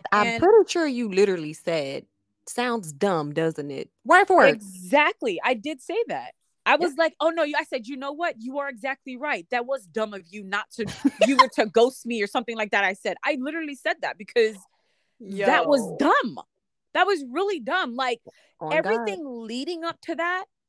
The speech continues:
Speaker 2: was so cool. Like, it was like, "Okay, this could probably be something," and
Speaker 1: Butterflies and lies.
Speaker 2: Yeah, like, it was just butterflies and
Speaker 1: Lies
Speaker 2: lies.
Speaker 1: was good.
Speaker 2: Like, I
Speaker 1: They
Speaker 2: just don't
Speaker 1: supposed to be good.
Speaker 2: understand that. I just don't understand it. I mean, so that was really my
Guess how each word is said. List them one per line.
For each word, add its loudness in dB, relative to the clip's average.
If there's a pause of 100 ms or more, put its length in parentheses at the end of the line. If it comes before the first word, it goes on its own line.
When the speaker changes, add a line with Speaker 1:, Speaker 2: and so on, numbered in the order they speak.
(160)
Speaker 2:
was -4
so 0
cool. 0 (120)
Like, -2
it -4
was -8
like, 4 (140)
"Okay, -2
this -12
could -2
probably -2
be -14
something," -2
and 4
Speaker 1:
Butterflies 0
and -4 (200)
lies. 2 (260)
Speaker 2:
Yeah, 8
like, 6
it 8
was 6
just 4
butterflies 6
and 8
Speaker 1:
Lies -
Speaker 2:
lies. -2
Speaker 1:
was 2
good. -8 (220)
Speaker 2:
Like, -4
I 0
Speaker 1:
They 0
Speaker 2:
just -4
don't -6
Speaker 1:
supposed -6
to -
be -
good. -6 (160)
Speaker 2:
understand -8
that. -8 (100)
I 2
just -8
don't -6
understand -8
it. -8 (540)
I 6
mean, 2
so 2
that 2
was -4
really -4
my -2